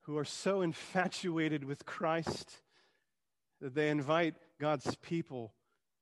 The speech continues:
to come and to drink of the fountain of living waters in Christ. Isn't that what we need? Aren't we done with these people who are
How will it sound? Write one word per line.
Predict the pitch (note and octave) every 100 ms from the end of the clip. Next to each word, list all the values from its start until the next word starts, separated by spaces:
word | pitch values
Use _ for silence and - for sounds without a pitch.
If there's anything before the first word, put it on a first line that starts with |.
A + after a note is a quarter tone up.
| _ _ -
to | -
come | - - F3+ E3+ D#3 C#3 - _ _
and | B2 A#2
to | C3
drink | A2+ G#2+ C#3 E3+ E3+ -
of | C3+
the | C#3
fountain | - - E3+ F3 F3+ E3+ E3+
of | C3+
living | C3+ D3 D#3+ E3+ D#3
waters | D#3 D#3 D#3 D3 C3+
in | D3 C3
Christ. | D#3 C3+ B2+ - - - _ _ _ _ _ _ _ _ _ -
Isn't | D#3
that | E3 F#3+
what | F#3+
we | F3 E3+
need? | E3 G3 G#3 - _ _ _ _ _ _ _ _ _ _ _ _ _
Aren't | F3+ G#3+
we | G3+
done | D3+ G3 A3 G3+
with | F3+
these | G3 G3 -
people | - G#3+ G3+ G3 G3
who | E3+ F3
are | D3+